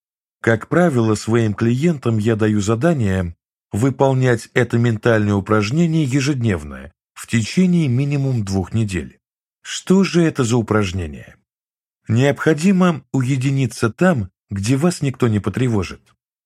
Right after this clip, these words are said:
Создать себе комфортную атмосферу. Может быть, задёрнуть шторы, обложиться подушками, завернуться в одеяло и поставить будильник на полчаса.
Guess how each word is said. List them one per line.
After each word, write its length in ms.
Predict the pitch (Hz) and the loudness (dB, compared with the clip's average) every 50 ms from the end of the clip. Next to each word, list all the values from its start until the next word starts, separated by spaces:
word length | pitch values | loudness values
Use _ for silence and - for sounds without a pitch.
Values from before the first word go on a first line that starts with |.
| _ _ _ _ _ _ _ | _ _ _ _ _ _ _
Создать 540 | - - - 139 127 117 123 156 190 185 - | -10 0 2 2 2 2 2 2 0 0 0
себе 280 | - - 131 127 156 | -2 -2 0 0 0
комфортную 640 | 151 - 143 120 107 - 127 117 104 - 120 117 113 | 2 2 0 0 0 0 0 -2 0 0 0 0 0
атмосферу. 720 | 113 - 135 127 - - - 104 87 78 71 - - _ _ _ _ _ _ _ - | 0 -2 -4 -4 -4 -4 -4 -4 -4 -4 -4 -10 -16 _ _ _ _ _ _ _ -4
Может 480 | - 113 120 120 120 113 - 110 107 104 | -2 0 2 4 2 2 2 0 -2 -2
быть, 220 | 117 160 185 151 | 0 0 0 0
задёрнуть 600 | 127 117 131 120 107 107 107 104 95 104 113 107 - | 2 0 0 0 2 0 0 0 0 -2 -2 -2 -4
шторы, 480 | - - - 104 87 76 - - - _ _ _ _ _ - | -10 -4 -2 -2 -2 -2 -8 -12 -20 _ _ _ _ _ 0
обложиться 600 | - 123 117 131 143 139 135 175 175 - - 170 | 0 2 4 4 2 2 2 0 -2 -2 -2 -2
подушками, 720 | 135 160 139 110 101 95 85 - - - 76 71 71 69 _ _ _ _ _ - | 0 0 0 0 0 -4 -4 -6 -10 -14 -16 -16 -16 -20 _ _ _ _ _ -6
завернуться 680 | 104 101 120 131 131 151 147 156 170 170 165 - - 151 | -4 0 0 2 2 0 0 0 0 -2 -2 -2 -4 -4
в 80 | 135 131 | -2 -2
одеяло 540 | 117 117 120 101 92 82 71 67 - - _ _ _ _ _ _ _ _ _ - | 0 0 0 0 -2 -4 -6 -8 -16 -20 _ _ _ _ _ _ _ _ _ -2
и 80 | 117 | -2
поставить 580 | 113 - 120 113 - - - 110 101 98 95 95 | 0 2 2 0 0 0 0 0 0 0 -2 -4
будильник 560 | 95 101 110 110 123 175 180 170 175 170 - | -2 -2 -2 0 0 2 2 2 2 0 0
на 140 | 120 117 110 | 0 -2 -2
полчаса. 680 | - - 98 95 - - 113 - - - 87 73 - - | 0 -2 -4 -4 -2 -4 -6 -6 -4 -6 -8 -8 -8 -12